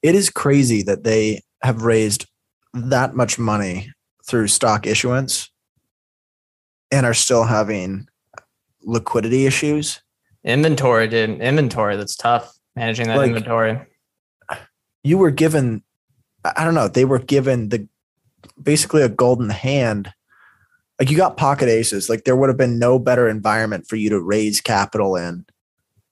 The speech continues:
Speaker 1: oh, than the last ten years. You got the chance to do it, and you're s-, and now we're still left potentially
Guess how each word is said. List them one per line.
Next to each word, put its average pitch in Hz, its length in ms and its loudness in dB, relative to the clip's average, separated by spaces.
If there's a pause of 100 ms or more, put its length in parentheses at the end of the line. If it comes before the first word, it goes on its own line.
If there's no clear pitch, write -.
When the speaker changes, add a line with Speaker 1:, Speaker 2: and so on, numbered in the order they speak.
(140)
Speaker 1:
oh, 113 260 2
than 104 300 0
the 95 80 0
last 98 580 -2
ten 110 280 -4
years. 90 540 -4 (840)
You 123 120 0
got 120 220 2
the 110 60 -6
chance 104 360 -2
to 107 80 -12
do 113 260 2
it, 85 220 -2 (680)
and 117 140 -6
you're 110 120 -6
s-, - 440 -2 (300)
and 113 160 -2
now 104 200 2
we're 113 120 2
still 104 320 0
left 107 340 0
potentially 101 800 -4